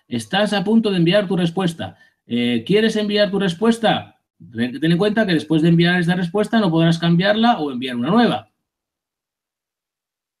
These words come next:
Pues miramos, vemos si está en la U R L. Si no está en la U R L, la U R L, pues tendríamos que darle a cancelar, ¿vale? Tenemos que poner la U R L. Le damos a aceptar.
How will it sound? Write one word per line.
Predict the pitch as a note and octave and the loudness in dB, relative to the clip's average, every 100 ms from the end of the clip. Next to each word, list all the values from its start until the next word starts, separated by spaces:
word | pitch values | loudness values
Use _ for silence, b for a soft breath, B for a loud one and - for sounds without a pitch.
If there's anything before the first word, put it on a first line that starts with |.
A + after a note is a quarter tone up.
| _ _ - | _ _ -4
Pues | A2 | 2
miramos, | A2 D#3+ D#3+ G#2 - - _ | 4 6 4 2 -6 -16 _
vemos | A#2 E3+ E3+ | -2 2 2
si | |
está | E3 F3+ | 2 4
en | |
la | D#3+ | 4
U | |
R | D3 D#3 | 2 0
L. | A2 G2+ _ | -2 -8 _
Si | - B2 | -6 -2
no | |
está | E3 F#3 | 0 0
en | |
la | E3+ | 0
U | D#3 | 2
R | F3+ | 0
L, | G3 D3 | -2 -4
la | D3 - | -6 -2
U | E3+ | 0
R | D#3+ F3 | 0 -2
L, | G#3+ A#3+ A#3+ _ _ - | -2 -4 -6 _ _ -6
pues | A2 G#2 | -6 -4
tendríamos | G#2+ D#3 E3+ E3 | -2 0 2 0
que | D3 | -2
darle | D3 D3 C3 | -2 -2 -2
a | |
cancelar, | A#2+ G#2 E3+ F#3+ G#2 - _ _ _ _ _ - | -4 -2 0 0 -4 -16 _ _ _ _ _ -6
¿vale? | D3 G#3+ - _ | -2 -2 -4 _
Tenemos | - A2+ G#3 D#3+ | -4 0 0 -2
que | - | -4
poner | A#2 A#2 | -2 0
la | A2 | 0
U | G2+ | -2
R | F#2+ F2+ | -4 -8
L. | E2+ - - | -12 -16 -8
Le | A#2+ | -4
damos | D3 A#2+ | -2 -2
a | A2 | -4
aceptar. | F2+ - - | -8 -10 -16